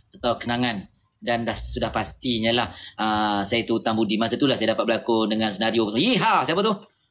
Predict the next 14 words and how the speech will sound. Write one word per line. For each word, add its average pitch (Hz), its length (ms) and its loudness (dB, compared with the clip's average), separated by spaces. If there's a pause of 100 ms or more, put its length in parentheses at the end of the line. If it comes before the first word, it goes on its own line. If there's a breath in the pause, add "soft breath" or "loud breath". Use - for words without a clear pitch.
(180)
Ah, 120 480 -4 (160)
kecoh 170 320 2
betul. - 240 -2
Ah, 127 320 0
daripada 113 720 -2
Fendi, 147 480 0
Fendi 143 240 0
X. - 320 -2
Yeeha. 190 720 0 (1120)
Ah, 131 400 0 (560)
Bel 156 240 0
ni 190 80 2
siapa? 147 640 2 (720)
Ah, 117 800 -2